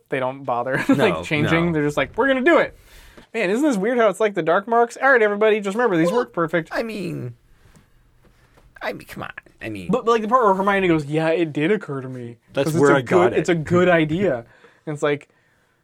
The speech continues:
Speaker 1: what, what other ideas does he have that you think are good,
Speaker 2: Subjugation
Speaker 1: Hermione?
Speaker 2: of lower races?
Speaker 1: Yeah, like that. Purity of blood.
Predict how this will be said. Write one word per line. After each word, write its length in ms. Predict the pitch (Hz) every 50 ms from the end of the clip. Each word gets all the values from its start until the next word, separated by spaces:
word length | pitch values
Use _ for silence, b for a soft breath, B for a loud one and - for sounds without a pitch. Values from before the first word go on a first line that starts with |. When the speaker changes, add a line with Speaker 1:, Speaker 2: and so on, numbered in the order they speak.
| _ _ _ _ _ _ _ _ _ _ _ _ _ _ _ _ _ _
Speaker 1:
what, 240 | - 165 180 214 -
what 160 | - 185 220 285
other 260 | 359 370 370 302 233
ideas 420 | 214 175 165 175 165 156 156 -
does 120 | - 156 151
he 60 | 151
have 260 | 151 160 151 151 151
that 60 | 151
you 100 | 139 135
think 240 | 135 - 151 147 151
are 60 | 139
good, 320 | 120 120 - 143 139 135 131
Speaker 2:
Subjugation 500 | - 156 131 131 139 160 156 156 170 170
Speaker 1:
Hermione? 40 |
Speaker 2:
of 80 | 160 147
lower 160 | 156 151 143
races? 420 | 143 143 139 139 175 185 180 - - - _ _ _ _ _ _ _ _ _ _ _ _
Speaker 1:
Yeah, 240 | 196 196 208 208 160
like 220 | 131 127 123 -
that. 320 | 147 139 170 180 226 392 427 _ _ _ _ _ _ _ _ _ _ _ _ _ _ _ _ _ _ _ _ _ _ _ _ _ _ _ _ _ _ _ _ _ _ _
Purity 360 | - - 180 165 165 165 165
of 120 | 156 139 135
blood. 380 | 139 139 143 156 175 175 175